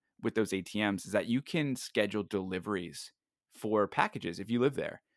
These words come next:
Um, or even if you're traveling and you know you're gonna be in a certain area and you wanna buy something off of, like, Amazon Japan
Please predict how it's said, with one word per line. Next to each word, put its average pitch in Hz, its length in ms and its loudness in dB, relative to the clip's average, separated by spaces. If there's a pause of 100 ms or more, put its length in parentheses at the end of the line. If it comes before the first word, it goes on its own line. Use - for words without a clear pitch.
(240)
Um, 110 200 2
or 139 100 6
even 247 160 2
if 254 140 -2
you're 117 100 4
traveling 156 460 2
and 107 100 4
you 110 60 4
know 117 100 4
you're 120 80 2
gonna 117 140 2
be 104 100 0
in 104 80 2
a 98 40 -2
certain 92 260 0
area 104 440 0 (500)
and 113 80 4
you 113 80 6
wanna 110 140 6
buy 98 240 6
something 104 320 -2
off 95 180 2
of, - 80 -4
like, 95 180 -4
Amazon 92 340 -2
Japan 92 400 -6